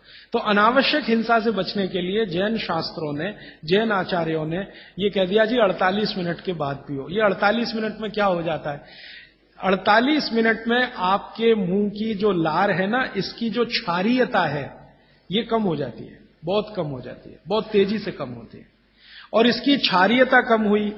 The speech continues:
alkalinity जिसको आप कहेंगे अंग्रेजी में, तो जीव राशि के मरने की संभावना उतनी कम हो जाती है।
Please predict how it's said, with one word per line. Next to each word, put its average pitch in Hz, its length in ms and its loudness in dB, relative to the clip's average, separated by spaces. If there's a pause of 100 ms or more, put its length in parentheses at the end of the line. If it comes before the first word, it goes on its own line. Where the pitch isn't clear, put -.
(120)
alkalinity 202 800 4
जिसको 160 340 -2
आप 143 200 -4
कहेंगे 156 280 -2
अंग्रेजी 143 460 -4
में, 175 160 -4 (400)
तो 214 100 4
जीव 233 260 2
राशि 233 340 4
के 240 120 2
मरने 214 340 0
की 226 140 -6
संभावना 190 580 -2
उतनी 196 320 -4
कम 196 200 -2
हो 151 160 -2
जाती 123 340 -14
है। - 140 -20